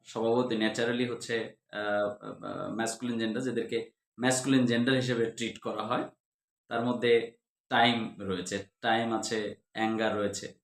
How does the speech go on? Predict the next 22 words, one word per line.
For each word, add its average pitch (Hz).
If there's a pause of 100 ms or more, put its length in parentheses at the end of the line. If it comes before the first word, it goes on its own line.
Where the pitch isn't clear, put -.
(360)
সুতরাং 127
এই 139
চারটা 143
অপশনের 135
মধ্যে 131
আমরা 127
দেখতে 120
পাচ্ছি 123
টাইমটা 117
হচ্ছে -
ম্যাসকুলিন 101
জেন্ডার -
এবং 120
বাকি 127 (260)
যে 135
তিনটা 135
রয়েছে 123
অটাম, 117
মুন, 123
পিচ, 107 (180)
এগুলো 117
হচ্ছে 196